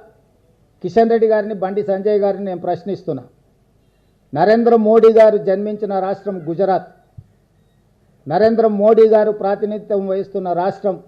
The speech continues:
మహారాష్ట్ర. భారతీయ జనతా పార్టీకి మూలాలలో ఉన్న సిద్ధాంతకర్తలైన ఆర్ఎస్ఎస్ కేంద్ర కార్యాలయం మహారాష్ట్రలో ఉంది.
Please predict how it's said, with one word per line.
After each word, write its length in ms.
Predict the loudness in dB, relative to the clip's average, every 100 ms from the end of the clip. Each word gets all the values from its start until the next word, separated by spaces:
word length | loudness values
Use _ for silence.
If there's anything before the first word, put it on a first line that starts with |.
| _ _ _ _ _ _ _ _ -4
మహారాష్ట్ర. 580 | 0 2 2 0 -6 -6 _ _ _ _ _ _ _ _ _ -8
భారతీయ 480 | 0 0 2 0
జనతా 440 | 2 0 0 2 2
పార్టీకి 640 | 4 2 2 -4 -6 -12 _ _ -14 -14 _ _ _ _ _ -18
మూలాలలో 840 | -10 -2 4 6 8 8 6 6 6
ఉన్న 440 | 4 -2 -6 -6 -16 _ _ _ _ _ _ _ _ _ _ _ _ _
సిద్ధాంతకర్తలైన 1040 | -8 0 0 2 0 0 -2 0 0 0 -2
ఆర్ఎస్ఎస్ 640 | -4 -4 -4 -4 -8 -6
కేంద్ర 320 | -6 -4 -6
కార్యాలయం 600 | -6 -4 -2 0 0 -2
మహారాష్ట్రలో 680 | -2 -4 -2 -4 -4 -2 -2
ఉంది. 260 | -4 -10